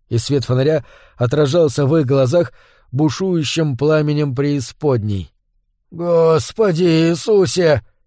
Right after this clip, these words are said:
хрипло прошептал Гудлоу. Твари, закрывая костлявыми руками лица, отпрянули в темноту. Жена Гудлоу вскрикнула. Тёмные тени, полускрытые облаком пыли,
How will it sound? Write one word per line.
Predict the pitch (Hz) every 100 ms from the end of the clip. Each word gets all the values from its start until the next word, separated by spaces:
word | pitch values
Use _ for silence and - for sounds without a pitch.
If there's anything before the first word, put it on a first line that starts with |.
| _
хрипло | - 139 143 135 147 135
прошептал | 143 127 135 - 139 139
Гудлоу. | 131 135 117 101 92 _ _ _ _ -
Твари, | 117 139 151 131 - - -
закрывая | 113 139 143 151 165 147
костлявыми | 143 123 143 156 143 143
руками | 143 123 147 135
лица, | 143 175 - 139 - - -
отпрянули | 139 - 165 151 147 143
в | 110
темноту. | 143 131 127 113 92 _ _ _ _ _
Жена | 107 117 160 175
Гудлоу | 143 160 151 160 151
вскрикнула. | - 175 165 127 117 98 _ _ _ _
Тёмные | - 147 123 127 117
тени, | 160 156 131
полускрытые | 110 143 135 - 147 143 147 156
облаком | 160 139 139 131 123
пыли, | 131 160 175